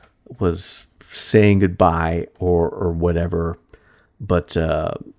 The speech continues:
it, it wasn't a scary situation, and I like to think that maybe, maybe that was her way of, of saying goodbye, uh, to a friend. So, uh, that's probably one of the last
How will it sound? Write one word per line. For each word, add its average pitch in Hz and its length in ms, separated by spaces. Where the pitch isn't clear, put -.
it, 107 200
it 113 140
wasn't 110 280
a 95 60
scary 90 520
situation, 87 800
and 92 360
I 117 140
like 117 220
to 104 100
think 87 240
that - 100
maybe, 87 400
maybe 90 260
that 78 240
was - 200
her 95 360
way 90 320
of, 85 220
of 107 120
saying 92 340
goodbye, 90 540
uh, 85 280
to 87 140
a 82 60
friend. 82 540
So, 92 360
uh, - 180
that's 139 320
probably 113 340
one 95 220
of 92 100
the 87 100
last 92 880